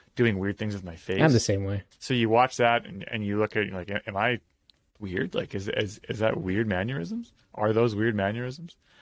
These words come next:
Speaker 1: But then you listen to yourself, and I sound like an idiot, I thought, especially the first, like, five or ten episodes. Even now, I,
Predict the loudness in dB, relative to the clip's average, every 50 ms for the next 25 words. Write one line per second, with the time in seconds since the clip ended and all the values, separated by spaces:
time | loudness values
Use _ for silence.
0 | _ -8 -4 0 2 4 6 6 4 4 2 -2 -2 -2 -4 -6 -8 -8 -8 -8
1 | -8 -12 _ _ _ _ -10 -10 -10 -10 -10 -14 _ -6 -6 -2 -2 -2 -2 -2
2 | -4 -8 -8 -6 -6 -4 -4 -6 -8 -10 _ _ -2 -2 -2 0 -2 -2 -4 -4
3 | -8 _ -18 -20 -20 -20 -20 -20 -10 2 2 4 4 4 2 0 0 2 0 0
4 | 2 0 -2 -2 -2 -4 -12 _ _ _ _ _ _ _ _ _ _ _ _ _
5 | _ _ 2 4 4 4 2 0 -2 -2 -4 -2 -2 -4 -6 -8 -12 -10 -8 -8
6 | -10 -8 -6 -2 -2 0 2 2 2 2 2 0 0 -2 -4 -4